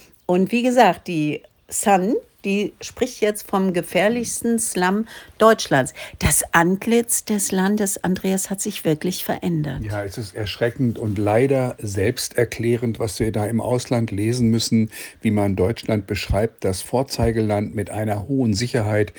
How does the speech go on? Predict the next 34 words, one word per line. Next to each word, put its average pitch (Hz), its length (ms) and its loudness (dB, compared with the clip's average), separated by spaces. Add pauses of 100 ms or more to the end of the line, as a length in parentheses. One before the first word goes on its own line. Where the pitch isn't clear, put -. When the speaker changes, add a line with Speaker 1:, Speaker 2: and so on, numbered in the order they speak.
(260)
Speaker 2:
Ich - 200 -2
erinnere 143 360 2
mich, 120 340 2 (180)
ich - 140 -2
habe 110 160 2
ja - 20 2
nun 110 140 2
selbst 107 280 0
viele 143 220 2
Jahrzehnte 120 560 0
in 113 160 0
dem 104 120 0
Land 104 280 0
gelebt 107 400 0
und - 100 -4
man 104 180 -4
konnte 104 460 -2 (240)
abends 123 400 0
oder 110 240 -4
auch 101 200 -4
nachts 113 420 -4
einfach 131 260 -2
in 120 120 -4
eine 113 180 -4
Parkgarage 123 720 -4
gehen, 117 180 2
sein 98 220 -2
Auto 120 320 -2
herausholen 110 720 -2 (260)
und 110 140 -4
konnte 113 260 0
dort 101 220 2
ganz 110 280 0
normal 107 500 2